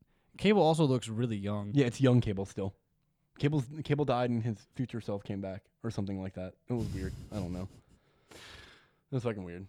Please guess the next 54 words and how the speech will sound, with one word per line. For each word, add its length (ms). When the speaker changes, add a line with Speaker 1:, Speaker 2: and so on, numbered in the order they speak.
Speaker 2:
They 80
had 140
an 100
X-Force 360
series 240
for 120
a 40
little 160
while 220
that 160
young 240
Cable 220
was 120
the 60
leader 220
of. 160
Speaker 1:
Uh, 220
I'm 200
very 300
excited, 480
though, 200
to 120
read 180
all 240
of 80
those. 400
Speaker 2:
I 100
am, 100
too. 120
I'm 100
super 280
intrigued 340
as 100
to 60
where 80
this 100
is 40
going. 260
I'm 60
very 180
excited. 340
Speaker 1:
But, 100
yeah, 140
we 180
are 140
approaching 420
the 80
end 260
game 240
of 140
Hawks 400
and 120
Pox. 520
Speaker 2:
Yeah, 280